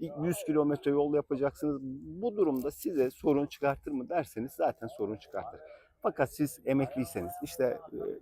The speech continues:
yani üç dört güne bir, i-, günlük olarak işe değil de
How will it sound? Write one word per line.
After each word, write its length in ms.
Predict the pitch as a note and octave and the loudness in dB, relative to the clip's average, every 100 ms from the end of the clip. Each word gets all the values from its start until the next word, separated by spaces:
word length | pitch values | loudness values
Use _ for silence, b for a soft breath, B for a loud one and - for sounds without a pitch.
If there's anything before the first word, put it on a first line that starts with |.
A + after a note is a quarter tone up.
| - - | -10 0
yani 260 | D3 C#3 C#3 | 6 6 6
üç 240 | F3 - - | 2 2 10
dört 240 | D#3 - | 10 10
güne 240 | C3+ B2+ A2 | 6 6 6
bir, 100 | A#2 | 2
i-, 240 | D3+ D3 | 0 0
günlük 360 | A#2+ D3+ D3+ D3 | 6 8 10 10
olarak 340 | D3 D3 - | 12 12 8
işe 240 | C#3+ E3 | 2 4
değil 260 | E3+ G3 | 4 4
de 80 | G3+ | 6